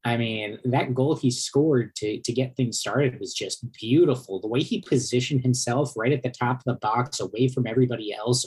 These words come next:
almost like he was daring them to give him the space. Um, but, you know, I think that when you've got somebody like Oliver Skipp on the field to really hold down the defensive duties in midfield,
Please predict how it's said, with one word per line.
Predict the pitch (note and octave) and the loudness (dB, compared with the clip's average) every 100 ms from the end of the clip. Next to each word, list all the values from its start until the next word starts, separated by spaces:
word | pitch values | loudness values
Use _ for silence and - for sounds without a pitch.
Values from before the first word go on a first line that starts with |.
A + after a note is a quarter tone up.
| - | 2
almost | C3 D3 C3 - | 2 4 0 0
like | B2+ | -2
he | C#3+ | 0
was | B2 - - | 0 -2 -4
daring | B2+ B2 C3+ A#2+ | 0 2 2 0
them | G#2+ G2 F#2+ _ _ _ _ - | -4 -10 -10 _ _ _ _ 0
to | C3 | 0
give | A2+ B2+ | 2 2
him | C#3+ B2 | 2 0
the | |
space. | G#2+ - G2 G#2+ C#3+ - - _ _ _ _ _ | -2 -6 -2 2 2 0 -12 _ _ _ _ _
Um, | A2+ A2 G2+ G2 G#2+ - _ | 0 0 0 -4 -14 -20 _
but, | B2+ B2+ B2+ A#2+ A2+ A2+ _ _ - | -4 0 0 0 -2 -6 _ _ -18
you | - C#3+ | -2 2
know, | C3 A#2+ A#2 _ _ _ _ _ _ _ _ _ B2+ | 2 2 -2 _ _ _ _ _ _ _ _ _ -2
I | C#3+ | -2
think | C#3+ A3 F#3 - | 0 -2 -2 0
that | D#3+ C#3+ - _ _ _ _ _ - | 2 2 0 _ _ _ _ _ -2
when | C#3 C#3 C3+ | 2 6 6
you've | F#3 | 6
got | F#3 - | 2 0
somebody | D#3+ D3+ D3 | -2 2 2
like | A#2 | 2
Oliver | B2 C3+ B2+ | 2 2 2
Skipp | B2 - A2+ C3+ - | 0 -2 -2 -2 -4
on | - A#2 | -4 -2
the | A2+ | -4
field | - - A#2 B2 B2+ C3 B2+ | -6 -2 2 4 4 4 2
to | G#2+ | 0
really | B2 B2+ A#2 - | 2 4 2 0
hold | C3 C3 B2 | 2 2 0
down | A2+ A#2 | -4 0
the | B2+ | 0
defensive | B2 - A#2 B2 C#3 A2 - | 0 -4 -6 -2 0 0 2
duties | A#2+ A#2+ C3 A#2 | 4 6 4 2
in | G#2+ | -4
midfield, | G#2 A#2 - D3+ E3+ | -6 -4 2 4 4